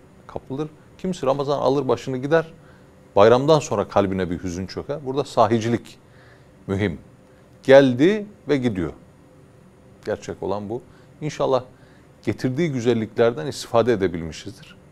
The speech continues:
İnşallah giderken bizden de biraz bir, bir şeyler alıp götürüyordur. Cemil Meriç, Lamia Hanım mektup yazıyorlar. Lamia Hanım diyor ki, "Beni burada bırakıp gidecek misin?" filan.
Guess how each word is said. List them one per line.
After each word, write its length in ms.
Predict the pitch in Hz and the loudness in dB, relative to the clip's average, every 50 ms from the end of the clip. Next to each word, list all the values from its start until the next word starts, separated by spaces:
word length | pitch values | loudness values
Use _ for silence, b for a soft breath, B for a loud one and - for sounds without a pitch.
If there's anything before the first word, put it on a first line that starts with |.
| - | -12
İnşallah 380 | 156 151 - - 170 156 135 107 - | -10 -10 -6 -6 -4 -4 -4 -4 -4
giderken 440 | 123 127 165 170 151 - - 160 170 170 - - - - | -4 0 2 2 2 0 -2 -4 -6 -6 -12 -16 -12 -10
bizden 320 | 165 156 160 185 165 151 | -8 -6 -4 -4 -4 -4
de 120 | 143 127 | -4 -2
biraz 260 | 120 117 113 104 101 107 | 0 0 0 0 -2 -6
bir, 80 | 107 | -8
bir 60 | 98 | -8
şeyler 340 | 92 - - 107 104 95 85 - - - - - _ - | -10 -10 -8 -4 -4 -4 -4 -6 -14 -20 -20 -20 _ -10
alıp 280 | - 87 85 - - - | -8 -8 -8 -8 -12 -14
götürüyordur. 420 | - - - - 87 82 76 - - B B B B B B - | -16 -14 -10 -10 -8 -8 -8 -12 -16 B B B B B B -14
Cemil 220 | - 104 90 104 110 | -12 -10 -10 -8 -8
Meriç, 460 | 107 110 127 127 107 - - - - - - _ - | -8 -8 -8 -8 -10 -12 -16 -20 -20 -20 -20 _ -8
Lamia 440 | 98 92 90 92 95 95 98 98 92 | -4 -4 -4 -4 -4 -4 -6 -6 -6
Hanım 200 | 90 95 101 127 143 - - - - 82 | -8 -10 -12 -14 -16 -20 -20 -20 -20 -20
mektup 340 | - - - - - - 101 | -20 -20 -20 -20 -10 -6 -6
yazıyorlar. 440 | 90 80 85 80 73 - 71 76 - - B B B B B B B B - 90 | -6 -4 -4 -6 -4 -4 -6 -8 -10 -14 B B B B B B B B -2 -2
Lamia 260 | 90 92 98 98 95 | 0 0 0 -2 -4
Hanım 160 | 95 92 101 | -4 -6 -6
diyor 120 | 123 135 | -6 -6
ki, 80 | 117 101 | -4 -4
"Beni 160 | 98 98 101 | -4 -4 -4
burada 180 | 98 101 95 92 | -2 -4 -2 0
bırakıp 280 | 104 101 98 - 104 | 0 -2 -2 -4 -10
gidecek 300 | 92 90 - - 120 - | -14 -10 -8 -8 -8 -8
misin?" 200 | - - - - - - | -8 -16 -20 -20 -18 -16
filan. 180 | - 65 - | -16 -16 -16